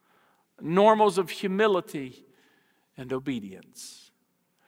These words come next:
Because you are not in control of your days, and God is.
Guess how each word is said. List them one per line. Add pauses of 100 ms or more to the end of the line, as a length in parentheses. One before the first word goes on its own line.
(440)
Because (680)
you
are
not
in
control
of
your
days, (1600)
and
God (120)
is.